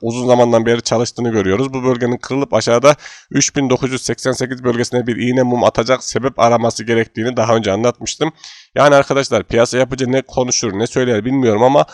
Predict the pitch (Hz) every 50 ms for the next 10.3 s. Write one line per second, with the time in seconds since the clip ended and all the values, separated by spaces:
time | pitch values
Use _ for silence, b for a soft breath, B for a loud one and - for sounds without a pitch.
0 | B B B B B 120 131 131 135 131 120 110 107 117 127 127 123 - 123 113
1 | - 117 107 104 101 104 98 95 90 107 127 135 123 107 92 110 - - 123 127
2 | 120 117 117 127 135 135 127 _ - 110 120 135 139 - _ - 127 123 113 113
3 | 107 104 - - 117 120 123 120 104 95 - - 123 123 123 123 110 117 135 135
4 | 127 123 110 113 120 131 135 131 - 123 110 107 107 107 131 147 - b b b
5 | b _ - - 107 123 127 135 - 117 98 92 95 95 107 120 135 156 147 -
6 | - - 110 98 - - - - 101 - - 127 127 143 147 - - 95 90 92
7 | 98 101 113 127 143 - b b b b b b b - 160 151 143 - 120 -
8 | - 107 98 104 110 117 107 104 120 127 123 90 - - 139 - - 127 117 113
9 | 113 104 101 _ - - 143 139 - - 101 - 95 92 95 98 - 131 - -
10 | 156 143 - - 151 151